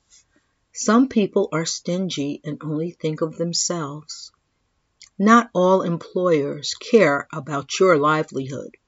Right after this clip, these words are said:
This episode of Your Joy is Jumping and You're Jumping for Joy has come to an end.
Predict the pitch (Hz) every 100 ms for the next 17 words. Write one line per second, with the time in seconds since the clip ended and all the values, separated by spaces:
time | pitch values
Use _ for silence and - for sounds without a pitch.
0 | _ _ _ _ _ _ _ _ _ _
1 | - - - 147 247 330 - - - 170
2 | - 165 156 147 151 147 139 147 127 143
3 | 165 190 - - 240 254 277 285 294 175
4 | 156 147 135 175 185 233 233 240 190 220
5 | 226 233 247 151 - - 151 175 - 214
6 | 220 - 156 143 143